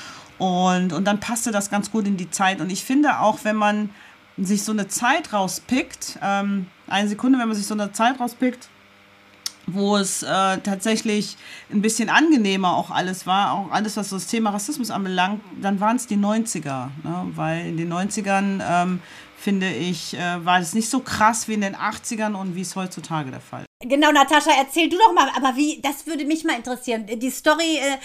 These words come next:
Speaker 2: wie wir glücklicherweise Shari heute überhaupt zu Gast haben konnten. Natascha lag ja daran, dass, äh, Shari etwas gesagt hat,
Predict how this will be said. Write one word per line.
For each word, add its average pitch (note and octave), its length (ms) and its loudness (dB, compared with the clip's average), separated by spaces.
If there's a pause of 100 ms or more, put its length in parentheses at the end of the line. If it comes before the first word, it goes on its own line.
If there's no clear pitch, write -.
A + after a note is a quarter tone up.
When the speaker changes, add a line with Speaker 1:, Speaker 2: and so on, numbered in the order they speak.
(140)
Speaker 2:
wie C#4+ 320 2
wir C#4+ 220 4 (240)
glücklicherweise C4+ 960 4
Shari C#4+ 380 4
heute C4+ 240 2
überhaupt C4 280 2
zu B3+ 80 -6
Gast C4 280 0
haben B3 180 0
konnten. D#4 280 -2
Natascha A#3 320 -2
lag A3 200 -2
ja A3 80 -2
daran, A#3+ 460 4 (240)
dass, B3 300 -2
äh, A3 120 -6
Shari C4+ 340 4
etwas B3 300 -4
gesagt G#3+ 540 0
hat, F4+ 320 -4